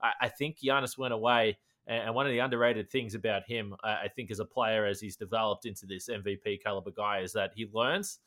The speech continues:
and he adjusts in the future. And we saw that with the Celtics last year, and particularly Al Horford, and I'm, I'm really curious to see how he does it in, in this year's postseason if the Bucks get through this series. But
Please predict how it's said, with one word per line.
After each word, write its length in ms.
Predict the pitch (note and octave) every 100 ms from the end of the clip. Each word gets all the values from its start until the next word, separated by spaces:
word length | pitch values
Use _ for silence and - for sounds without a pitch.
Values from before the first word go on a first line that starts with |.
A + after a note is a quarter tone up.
| _ _ -
and 160 | A2+ G#2+
he 140 | A2+
adjusts 480 | G#2 C#3 C3 - -
in 120 | B2+
the 80 | G2+
future. 440 | - C#3+ B2+ A2
And 100 | G2+
we 80 | G#2+
saw 260 | - E3+ F#3+
that 200 | E3+ D3 - _ _
with 120 | B2+ -
the 60 |
Celtics 500 | - D3+ F3+ A3 -
last 260 | F#3+ F#3+ -
year, 140 | F#3+
and 100 | F3
particularly 380 | C3 D#3 D#3+ D3+
Al 180 | C#3 C#3
Horford, 380 | A#2+ D3+ D3+ D#3+
and 100 | B2
I'm, 140 | A#2
I'm 180 | A#2 A#2
really 200 | C#3 C#3
curious 380 | - C#3+ B2+ -
to 100 | G#2
see 380 | - C3 A2 - _ _ _ B2
how 220 | B2+ A#2
he 120 | A#2+
does 300 | A2 A2+ A2
it 100 | A2
in, 180 | G#2+ G#2+
in 160 | A2
this 220 | A2+ C#3 -
year's 180 | A#2
postseason 540 | - B2 G#2+ A#2+ G#2 -
if 100 | G2
the 80 | G2+
Bucks 260 | A#2 -
get 160 | A#2 G#2
through 200 | A#2+ G#2
this 160 | F#2+
series. 400 | - E3 B2+ A2
But 260 | - B2